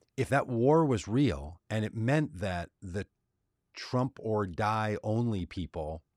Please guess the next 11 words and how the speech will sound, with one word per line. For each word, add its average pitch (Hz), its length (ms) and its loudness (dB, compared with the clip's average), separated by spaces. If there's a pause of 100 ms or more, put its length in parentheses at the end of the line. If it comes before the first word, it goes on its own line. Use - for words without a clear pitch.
(380)
voted 95 320 0
for 113 120 -8
Trump 80 400 -4
and 104 140 -2
the 101 100 2
others 113 240 2
voted 107 460 0
for 104 140 -8
someone 98 400 -2
else, 120 300 -2
fair. 160 300 -2